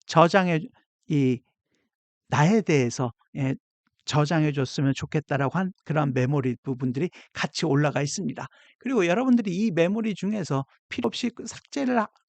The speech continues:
필요가 없다라고 생각해서 삭제를 원하시면 이 옆에 이 휴지통 버튼을 누르시면 삭제를 하실 수가 있습니다. 그리고 이렇게 여기에 써놨습니다만 대화 중에서 예를 들어서 여러분들이 "이 정보는 잊어줘." 또는 기-, "이 정보는 기억해줘."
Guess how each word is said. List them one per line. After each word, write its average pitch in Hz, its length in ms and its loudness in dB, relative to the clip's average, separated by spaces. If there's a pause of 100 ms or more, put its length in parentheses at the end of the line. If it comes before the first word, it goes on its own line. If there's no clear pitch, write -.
(360)
필요가 247 360 0
없다라고 175 420 0
생각해서 165 540 0 (220)
삭제를 202 500 -6
원하시면 147 520 -4
이 165 120 -4
옆에 147 320 -4 (200)
이 135 80 -4
휴지통 190 560 -6
버튼을 135 360 -4
누르시면 120 500 -6 (280)
삭제를 170 440 2
하실 190 260 0
수가 - 220 -2
있습니다. 135 440 -2 (400)
그리고 233 300 0 (380)
이렇게 240 160 -4 (240)
여기에 226 200 2
써놨습니다만 170 920 2
대화 208 340 4
중에서 139 520 2 (280)
예를 139 280 0
들어서 135 360 0
여러분들이 156 640 -2
"이 214 200 -2
정보는 175 480 0
잊어줘." 131 460 2 (140)
또는 214 280 2 (360)
기-, - 160 -10 (160)
"이 202 200 0
정보는 165 480 0
기억해줘." 156 640 2